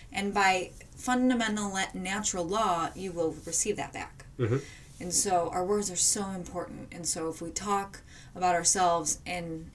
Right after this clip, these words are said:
Speaker 1: in any type of absolutes,
Speaker 2: Mm-hmm.
Speaker 1: that's what we're gonna see,
Speaker 2: Mm-hmm.
Speaker 1: right? So it's just, man, that's just something that I could talk about all the time. What do you have to say about it?
Speaker 2: Um, yeah, it's actually something I don't pay attention to probably as much as I should,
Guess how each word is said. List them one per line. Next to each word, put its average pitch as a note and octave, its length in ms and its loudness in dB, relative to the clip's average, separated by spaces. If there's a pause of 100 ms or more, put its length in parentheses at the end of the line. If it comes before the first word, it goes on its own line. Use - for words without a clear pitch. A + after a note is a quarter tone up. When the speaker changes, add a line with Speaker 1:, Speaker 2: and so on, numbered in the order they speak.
Speaker 1:
in E3+ 420 -8 (380)
any B3 320 10
type A3 320 6
of G3+ 300 2
absolutes, F#3 1040 4 (720)
Speaker 2:
Mm-hmm. A2+ 260 2
Speaker 1:
that's A#3+ 300 4
what C4 120 0
we're B3+ 100 -2
gonna A#3+ 180 2
see, - 520 0 (140)
Speaker 2:
Mm-hmm. G#2 80 0
Speaker 1:
right? B2 400 4
So F3+ 320 4
it's G3+ 200 0
just, - 280 4 (720)
man, F#3 460 -2
that's E3+ 240 -2
just E3 240 4
something D#3+ 300 -4
that D3+ 100 -6
I D#3 60 -4
could D3+ 140 -8
talk D3+ 180 -8
about - 200 -6
all D3+ 120 -4
the D3 80 -8
time. C#3+ 440 -6 (720)
What E3+ 140 -2
do F3+ 60 0
you F3 80 -2
have E3+ 100 -8
to - 80 -6
say C#3+ 160 -2
about - 180 -10
it? - 80 -14 (800)
Speaker 2:
Um, E3+ 480 8 (440)
yeah, F#3 240 6
it's A#2 120 4
actually E3 300 6
something G3+ 300 6
I B2+ 120 6
don't A#2+ 380 4
pay C#3 160 4
attention C3+ 420 0
to F3+ 340 4
probably C#3+ 400 4
as B2+ 80 4
much B2 180 2
as A#2+ 80 0
I G#2 80 2
should, A2 400 2